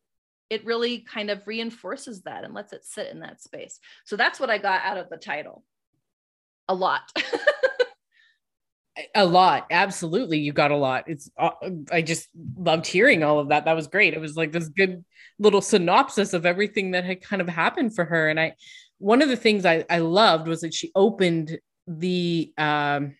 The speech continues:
Speaker 2: prologue talking about how people in her family like to hide
Speaker 1: Mm.
Speaker 2: things.
Speaker 1: Ooh, that gave me chills. I forgot that. Thank you for reminding me of that. <laughs>
Speaker 2: Well, and so she grew up with a lot of people who like to hide things. So the fact that she has been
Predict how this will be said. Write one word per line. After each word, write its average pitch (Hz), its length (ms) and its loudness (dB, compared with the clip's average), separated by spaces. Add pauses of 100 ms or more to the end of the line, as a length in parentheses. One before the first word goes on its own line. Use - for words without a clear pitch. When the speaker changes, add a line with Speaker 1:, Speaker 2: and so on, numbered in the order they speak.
(800)
Speaker 2:
prologue 156 640 2 (120)
talking 190 320 2
about 165 220 4
how 156 580 -2
people 180 240 -2
in 165 60 2
her 156 100 -2
family 156 420 -2
like 147 260 -2 (100)
to - 80 -10
hide 151 240 -4
Speaker 1:
Mm. 180 100 -10
Speaker 2:
things. 117 380 -10 (840)
Speaker 1:
Ooh, 269 60 -2
that 240 140 0
gave 285 120 -6
me 262 120 -4
chills. 185 460 -4
I 208 120 -2
forgot 208 440 -4
that. 151 260 -8
Thank 262 220 -6
you 240 80 -10
for 214 180 -4
reminding 349 280 -6
me 254 80 -12
of 202 80 -14
that. - 220 -4
<laughs> 415 100 0 (1500)
Speaker 2:
Well, 247 180 6
and 240 140 4
so 254 140 0
she 302 220 2
grew 247 280 4
up 220 440 2
with 208 360 -2
a 202 60 0
lot 196 220 4
of 208 80 0
people 214 260 -6
who 214 160 -6
like 185 220 2
to 185 80 -6
hide 233 360 -4
things. - 280 -2
So 190 100 -2
the 185 100 -2
fact 262 460 0
that 214 180 0
she 214 500 0
has 185 300 -2
been 180 520 0